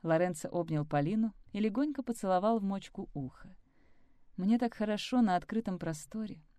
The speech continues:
Я задыхаюсь в душных местах. Давняя история. А здесь благодать». Лоренцо продолжал целовать Полину в шею, не особо вникая в её слова. Полина закрыла глаза,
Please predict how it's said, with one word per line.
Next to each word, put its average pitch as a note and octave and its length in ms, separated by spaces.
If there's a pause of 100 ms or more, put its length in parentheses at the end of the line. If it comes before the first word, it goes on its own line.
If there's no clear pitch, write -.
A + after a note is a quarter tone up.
(100)
Я A#3 180
задыхаюсь A#3 640
в D3+ 60
душных D3+ 380
местах. D#3 500 (640)
Давняя F#3 420
история. D3+ 520 (520)
А G3+ 140
здесь G3 240
благодать». C#3+ 640 (960)
Лоренцо A#3+ 460
продолжал G3+ 580
целовать G3 580
Полину D#3 380
в - 60
шею, C4 520
не G#3+ 200
особо B3+ 380
вникая A#3 580
в G#3 60
её G3+ 160
слова. E3 520 (600)
Полина E3 340
закрыла D3+ 460
глаза, C#3+ 520